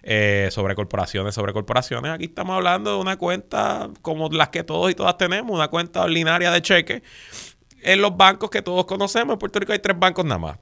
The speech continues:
eh, en el mismo shopping que todos conocemos, donde todo el mundo hace las cosas. Así que me parece que el, eh, el gobierno está siendo bastante efectivo en presentar la evidencia de una manera comprensible y sencilla.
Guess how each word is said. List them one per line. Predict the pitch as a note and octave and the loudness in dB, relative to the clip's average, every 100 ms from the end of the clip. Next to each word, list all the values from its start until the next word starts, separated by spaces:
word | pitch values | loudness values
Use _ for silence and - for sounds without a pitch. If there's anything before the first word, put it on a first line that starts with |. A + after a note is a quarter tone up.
| - | -4
eh, | A#2+ A#2 A2 G#2 G2 F#2+ F#2+ G2 - | 2 4 4 4 2 2 2 0 0
en | C#3 D#3+ | 0 2
el | E3 E3+ | 2 0
mismo | G3 G3+ | -2 -2
shopping | G3 G3 F#3 | 0 0 0
que | F3+ | -4
todos | F3 F3 F3 | 0 2 2
conocemos, | F#3 F#3 F3+ G#3 F#3 F3+ C#3+ | 2 0 2 2 2 0 0
donde | C#3+ C#3 C#3 | -2 0 -2
todo | C#3+ | -2
el | |
mundo | D3+ D3 | -2 -4
hace | C3+ B2 | -2 -2
las | G#2 | -2
cosas. | - C#2 D#2+ - | -6 -12 -12 -12
Así | G#2 - | -16 -8
que | - | -8
me | - - C3 C#3 | -8 -12 -6 -4
parece | C#3+ D3 C#3 D3 - - - _ - _ _ _ - - - - - | -2 0 -2 -4 -8 -18 -20 _ -20 _ _ _ -20 -20 -18 -20 -8
que | C3+ C#3+ C3+ D3 B2 C3 | 4 8 8 6 2 6
el, | C#3+ - | 6 4
eh, | A#2+ A2+ G#2+ F#2+ F2+ E2 D#2 D2 C#2+ C2+ A#1+ - | 2 2 2 0 -2 -4 -6 -8 -10 -12 -14 -8
el | G#2 | -6
gobierno | G2 G2+ C3 A#2 G#2 A2+ - _ - | -4 2 4 2 0 -6 -8 _ -12
está | G2 G2 | -10 -8
siendo | A#2 A2 G2 | -8 -8 -4
bastante | F#2+ F2 - B2 - - | -4 -4 -4 -6 -6 -10
efectivo | G2 - G#2+ F#2 E2+ - | -10 -10 -6 -4 -6 -8
en | F2 | -12
presentar | E2 E2 F2 D2+ E2+ - | -10 -10 -10 -6 -6 -4
la | G2+ | -2
evidencia | G#2+ G2 F#2+ G#2+ | -2 -2 -4 -6
de | F#2+ | -8
una | E2+ | -8
manera | E2+ F2+ F#2 | -8 -6 -8
comprensible | - F2 - E2 - G2+ G#2 | -6 -8 -8 -10 -6 -6 -6
y | - | -10
sencilla. | - C2 - - - | -14 -14 -16 -16 -16